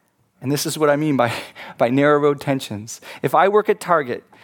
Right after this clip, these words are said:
and my unbelieving coworker, Dave,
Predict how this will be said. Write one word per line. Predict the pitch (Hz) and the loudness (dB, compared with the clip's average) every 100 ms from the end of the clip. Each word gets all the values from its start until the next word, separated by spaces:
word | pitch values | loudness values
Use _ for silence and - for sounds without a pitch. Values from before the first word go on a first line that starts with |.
| - - | -20 -4
and | 139 | 0
my | 143 143 - | 0 -2 -2
unbelieving | 165 180 185 170 165 | 0 2 2 0 0
coworker, | 170 156 139 120 127 | 0 2 2 0 -2
Dave, | 143 131 113 107 - | 0 2 0 -6 -14